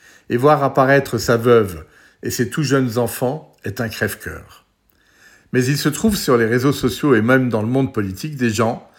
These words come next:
qui trouvent normal qu'il ait payé ses idées de sa vie. Le fait qu'une grande partie des députés européens aient refusé de se lever à la minute de silence au Parlement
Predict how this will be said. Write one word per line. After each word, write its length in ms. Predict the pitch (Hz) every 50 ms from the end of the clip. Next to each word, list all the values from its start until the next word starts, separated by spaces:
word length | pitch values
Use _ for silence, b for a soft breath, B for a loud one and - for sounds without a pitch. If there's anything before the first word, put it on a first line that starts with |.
| B B B B B B B
qui 140 | - - 147
trouvent 380 | 151 - - 175 147 113 107
normal 600 | 104 113 135 135 131 120 110 104 110 139 160 151
qu'il 240 | - - - 143 120
ait 80 | 113 110
payé 720 | 110 - - - 131 117 104 107 117 127 - - b b b b b b b
ses 400 | b - - - 120 110 104 113
idées 320 | 127 107 95 104 107 120 127
de 120 | 117 120
sa 240 | 110 - - 117 110
vie. 340 | 104 110 110 98 - - _ _ _ _ _ _ b b b b b b b b b
Le 80 | - 113
fait 300 | 110 - 180 175 175 -
qu'une 160 | - 147 143
grande 240 | 123 139 160 165 151
partie 260 | 175 139 - - 180
des 140 | 147 147 131
députés 400 | 123 120 120 - 117 - 143 127
européens 560 | 131 127 113 113 113 110 - 123 117 107 107 B B B B B B
aient 160 | B 101 98 95
refusé 500 | 107 135 147 147 - - 143 139 151 135
de 120 | 107 104
se 140 | 98 - 120
lever 440 | 117 110 110 101 107 110 107 104 101
à 80 | 101
la 100 | 104 107
minute 460 | 123 135 131 127 127 120 - - -
de 80 | - 104
silence 420 | 101 - - 131 127 120 110 -
au 60 | 107 95
Parlement 680 | 90 107 98 98 95 95 101 113 131 160 202 -